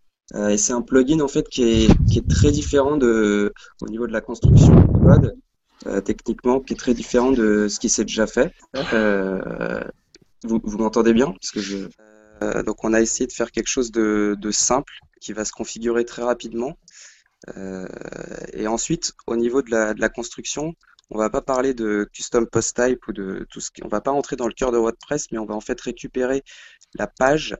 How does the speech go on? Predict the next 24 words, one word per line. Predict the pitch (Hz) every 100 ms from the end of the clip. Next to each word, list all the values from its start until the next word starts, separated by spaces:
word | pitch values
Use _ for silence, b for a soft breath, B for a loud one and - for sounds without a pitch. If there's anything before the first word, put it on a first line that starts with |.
| -
à | 107
la | 113
fin, | 113 127 117
c'est-à-dire | - 107 107 110
avant | 113 117 131
d'être | 123 -
envoyé | 120 113 120
au | 117
browser, | 110 113 113 131 160 b b b -
on |
va | 107 110
récupérer | 120 139 135 127
la | 117
page | 113 127 147 160 110 b b b -
et | 107
on | 107
va | 110
du | 110 117
coup | 139
la | 127
traduire | - 120 117 139
à | 127
ce | - 123
moment-là. | 123 113